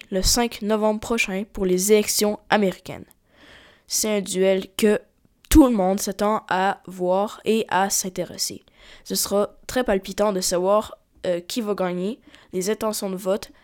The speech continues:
et de regarder tout ce qui va se passer d'ici le cinq novembre deux mille vingt-quatre.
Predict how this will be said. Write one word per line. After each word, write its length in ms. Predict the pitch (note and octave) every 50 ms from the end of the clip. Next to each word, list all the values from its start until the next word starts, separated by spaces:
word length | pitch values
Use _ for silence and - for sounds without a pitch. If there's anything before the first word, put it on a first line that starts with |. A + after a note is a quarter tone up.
| _ _ _
et 100 | G3+ G3
de 100 | F3+ G3+
regarder 360 | G3 G3+ G3+ G3 G3 G#3 A3+
tout 160 | - - -
ce 120 | C#4+ - -
qui 80 | A3
va 100 | F#3+ G3
se 80 | G3 -
passer 500 | - F#3 F#3 F#3+ - G#3+ G#3+ G#3+ - - _ _ -
d'ici 580 | F#3 G3 A3+ A#3+ A3+ - - G3+ G3 G#3+ A#3 - _ _ _ _ _ _ -
le 160 | - F#3+ F#3+ F#3+
cinq 300 | - - A3+ - - -
novembre 540 | F3+ F#3+ F3+ F3 F3 F3+ F#3 F#3 - - _ -
deux 180 | - G3+ G#3+ A3
mille 260 | G3 F3+ F#3 F3+ - _ _ _ -
vingt-quatre. 560 | F#3 F#3 D#3 - - - - - - - -